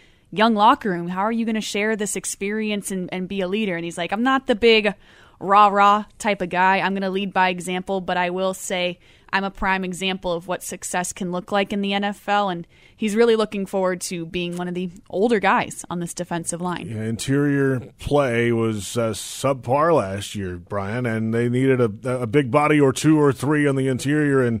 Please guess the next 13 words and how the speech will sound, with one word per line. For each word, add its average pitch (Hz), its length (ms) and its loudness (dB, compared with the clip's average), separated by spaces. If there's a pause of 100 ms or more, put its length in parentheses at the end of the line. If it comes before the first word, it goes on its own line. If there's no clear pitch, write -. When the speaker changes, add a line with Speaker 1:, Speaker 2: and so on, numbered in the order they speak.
(120)
Speaker 2:
Malcolm 120 380 -2
Brown, 135 280 2
I 123 100 2
think, 120 220 -2
is 104 120 -4
going 120 180 -2
to 113 60 0
be 117 60 2
right 117 200 2
there 120 140 2
in 113 60 0
that 107 140 -4
mix. - 420 -10